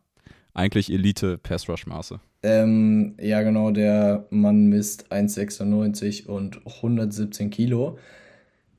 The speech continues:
Speaker 2: Was mir bei Thibodeau negativ aufgefallen ist, ist, fand ich, so ein bisschen, dass, ähm, sein Motor manchmal höher sein könnte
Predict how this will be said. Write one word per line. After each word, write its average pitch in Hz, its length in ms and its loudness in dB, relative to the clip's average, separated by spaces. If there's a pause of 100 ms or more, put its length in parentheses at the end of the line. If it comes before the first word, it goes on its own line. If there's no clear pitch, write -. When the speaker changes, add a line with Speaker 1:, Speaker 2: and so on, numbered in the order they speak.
Speaker 2:
Was 117 380 -2
mir 160 180 2
bei 143 120 4
Thibodeau 135 500 0
negativ 110 640 2
aufgefallen 98 680 -6
ist, 101 300 -10
ist, 120 340 -6
fand 110 380 -4
ich, 120 400 -4
so 113 120 -4
ein 110 160 2
bisschen, 127 680 0
dass, 107 600 -6
ähm, 104 600 0 (220)
sein 107 300 -2
Motor 120 380 0
manchmal 131 400 -2
höher 127 280 0
sein 123 260 0
könnte 147 600 -4